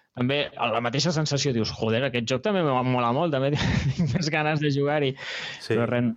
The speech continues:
Speaker 1: només he pogut fer una partideta cada un, no m'atreveixo a fer veredictes ni res, però les primeres sensacions boníssimes, em van encantar, en sèrio, tinc moltíssimes ganes de jugar. El Keyflower, sobretot, eh, o sigui, estèticament potser no et diu res,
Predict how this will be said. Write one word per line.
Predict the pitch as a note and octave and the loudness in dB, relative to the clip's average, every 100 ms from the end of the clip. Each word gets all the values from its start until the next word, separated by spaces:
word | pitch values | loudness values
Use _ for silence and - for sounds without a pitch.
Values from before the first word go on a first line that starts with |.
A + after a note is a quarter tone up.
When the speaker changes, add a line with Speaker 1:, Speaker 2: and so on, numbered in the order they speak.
| - | -2
Speaker 1:
només | B2 C3 C#3+ | 0 0 0
he | |
pogut | F3 E3 C#3+ | 0 0 0
fer | D3+ | 0
una | C#3+ | 0
partideta | C#3 B2+ C#3 C3+ | -2 0 0 0
cada | C3 B2 | 0 2
un, | C3+ F3 D#3 | 2 2 0
no | B2+ | 0
m'atreveixo | A#2+ A#2+ A#2+ A#2 - A#2+ | 0 0 0 0 0 0
a | A2+ A2+ A#2 - _ - | 2 0 -2 -8 _ -4
fer | B2+ | 0
veredictes | A#2+ A2 B2 D3 C3 | 2 0 0 0 0
ni | A#2+ | 0
res, | B2 B2+ | 0 0
però | A#2 A2+ A2 | 0 0 0
les | G#2+ A#2+ | 0 -2
primeres | B2 B2 B2+ | 0 0 0
sensacions | C3+ C3 C3 C#3 | 0 0 0 0
boníssimes, | C3+ B2 A#2 A#2 A2 A#2 | 0 0 0 0 -2 -2
em | A#2+ | -2
van | C3 D3 | 0 0
encantar, | C#3+ B2+ A#2 A2+ | 0 0 0 -2
en | A2+ | -2
sèrio, | A#2 A2+ - | -2 -2 -2
tinc | B2+ C#3 | -2 0
moltíssimes | D3+ B2+ C#3+ C#3 | 0 0 0 0
ganes | B2+ C3 B2+ | 0 0 -2
de | A2 | -2
jugar. | A2+ A2+ - _ - - _ - | -2 -2 -4 _ -20 -20 _ -4
El | C3 | -4
Keyflower, | B2 C#3 - D3 F#3 | 0 -2 0 0 0
sobretot, | - D#3+ C#3+ C#3+ D#3+ G#3+ G#3+ C4+ | 0 0 0 0 0 0 -4 -4
eh, | B2 A#2 - A2 - | -2 0 -4 -6 -2
o | C3 | 0
sigui, | C3 | 0
estèticament | B2 C#3 D3 E3 D#3+ D3+ C3 | 0 0 0 0 2 2 0
potser | C#3 C3 C#3+ | -2 0 0
no | C#3 | 0
et | |
diu | B2+ B2 | 0 0
res, | A#2+ C3+ D#3+ E3+ | 0 0 0 -2